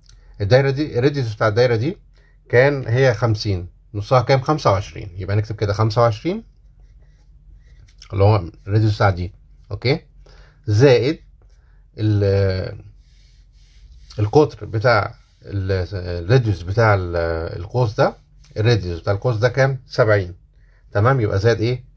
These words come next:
سبعين. هتساوي خمسة وتسعين، تساوي خمسة وتسعين مليمتر. خلاص كده؟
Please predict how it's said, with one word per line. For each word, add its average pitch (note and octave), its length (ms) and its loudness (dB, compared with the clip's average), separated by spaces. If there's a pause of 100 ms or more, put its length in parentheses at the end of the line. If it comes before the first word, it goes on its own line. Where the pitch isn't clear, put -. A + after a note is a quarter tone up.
(120)
سبعين. F2+ 460 -2 (1500)
هتساوي D3 320 4
خمسة F3 300 2
وتسعين، F2+ 440 -4 (460)
تساوي C#3+ 440 0 (120)
خمسة B2+ 600 -2
وتسعين G#2+ 540 0
مليمتر. G2+ 580 0 (1500)
خلاص G#2+ 300 0
كده؟ F3 300 2